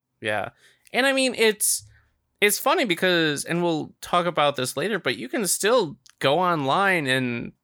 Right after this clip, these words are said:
like, on Amazon and Amazon Prime, a brand new copy of Oblivion straight to your home. I mean, they have Xbox One, Xbox three sixty boxes, plays on Xbox One and stuff. Like, it's on the Game Pass. So, like, there are ways to play this.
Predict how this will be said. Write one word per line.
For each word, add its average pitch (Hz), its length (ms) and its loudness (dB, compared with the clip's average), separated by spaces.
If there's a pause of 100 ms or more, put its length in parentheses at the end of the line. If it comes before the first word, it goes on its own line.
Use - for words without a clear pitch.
like, 131 180 2
on 143 140 4
Amazon 139 540 2
and 113 160 -4 (260)
Amazon 165 400 2
Prime, 185 280 0
a 120 40 -2
brand 127 360 2
new 156 120 -2
copy 151 420 0
of 127 160 0
Oblivion 131 520 -2
straight 131 300 0
to 135 100 -2
your 120 140 2
home. 156 400 -2
I - 100 -10
mean, 113 200 -6
they 113 120 0
have 143 380 2 (360)
Xbox 160 440 2
One, 160 160 0
Xbox 151 480 -2
three 143 160 -4
sixty 143 640 -2 (100)
boxes, 123 580 0
plays 127 400 0
on 127 360 0 (520)
Xbox 135 400 0
One 156 140 -4
and 143 120 -4
stuff. - 180 -2
Like, 131 240 -4
it's 139 240 0
on 131 180 2
the 139 80 0
Game 147 240 0
Pass. 117 240 -2
So, 143 120 0
like, 147 220 0
there 131 140 2
are 131 120 2
ways 156 380 -4
to 107 120 -8
play 131 380 -2
this. - 440 -8